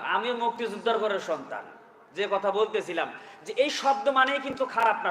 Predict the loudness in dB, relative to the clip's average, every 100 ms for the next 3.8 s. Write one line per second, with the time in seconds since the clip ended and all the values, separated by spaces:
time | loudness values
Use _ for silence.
0 | 2 4 4 6 4 4 0 -12 -18 -16
1 | -14 -12 -14 -16 -16 -16 -8 0 0 4
2 | 6 6 2 -2 4 4 4 -2 -10 -2
3 | 0 2 2 2 2 0 2 4